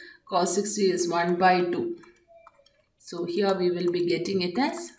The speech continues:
one Weber. The answer is one Weber. Next one.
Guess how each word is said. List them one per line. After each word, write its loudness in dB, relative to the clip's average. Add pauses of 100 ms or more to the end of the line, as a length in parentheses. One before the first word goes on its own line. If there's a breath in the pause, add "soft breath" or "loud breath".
(120)
one 2
Weber. -2 (580 soft breath)
The -8
answer -2
is -2 (480)
one -2
Weber. -8 (1200 soft breath)
Next 2
one. -8